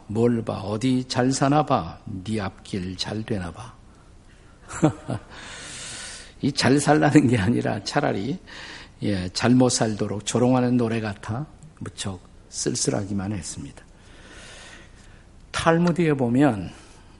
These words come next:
음, "잘 살아라. 그것이 최고의 복수다." 이런 말도 있습니다. 메트로란 뉴스 잡지에 보니까 스물두 살 된 미국 버지니아에 사는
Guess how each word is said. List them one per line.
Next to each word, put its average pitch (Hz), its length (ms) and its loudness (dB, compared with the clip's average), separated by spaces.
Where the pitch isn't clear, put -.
음, 101 580 -8
"잘 117 220 0
살아라. 90 500 -4
그것이 123 580 -2
최고의 143 760 -2
복수다." - 540 -6
이런 104 240 -2
말도 90 320 -4
있습니다. 76 500 -6
메트로란 135 680 6
뉴스 151 360 4
잡지에 - 420 0
보니까 107 640 -2
스물두 165 460 0
살 156 220 4
된 135 140 6
미국 123 320 2
버지니아에 156 540 4
사는 120 360 0